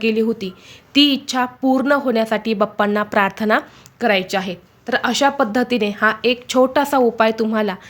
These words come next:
या गणेश जयंतीच्या दिवशी करायचा आहे. त्याचबरोबर जर तुमच्या घराजवळ बेलाचं झाड असेल तर या दिवशी बेलाच्या झाडाची सुद्धा पूजा करायला खूप महत्त्व दिलं जातं. गणपती बाप्पा हे भगवान महादेव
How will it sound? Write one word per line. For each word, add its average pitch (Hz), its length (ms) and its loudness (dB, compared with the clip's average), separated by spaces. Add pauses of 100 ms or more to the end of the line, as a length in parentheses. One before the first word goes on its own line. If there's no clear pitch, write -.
(220)
या 226 140 4 (140)
गणेश 233 360 4
जयंतीच्या 214 540 0
दिवशी 202 300 -6
करायचा 190 420 -6
आहे. 180 160 -10 (800)
त्याचबरोबर 277 800 2 (120)
जर 269 240 2
तुमच्या 247 320 0
घराजवळ 220 600 0 (440)
बेलाचं 240 540 2
झाड 233 360 -2
असेल 202 340 -8 (140)
तर 220 40 -12
या 233 140 0
दिवशी 226 400 -2
बेलाच्या 226 520 2
झाडाची 226 500 -2
सुद्धा 233 360 -4
पूजा 226 340 2
करायला 220 400 2 (140)
खूप 294 320 0
महत्त्व 226 380 0
दिलं 202 240 0
जातं. 180 280 -4 (600)
गणपती 247 400 2
बाप्पा 254 420 0
हे 240 200 -2
भगवान 233 480 0
महादेव 226 460 0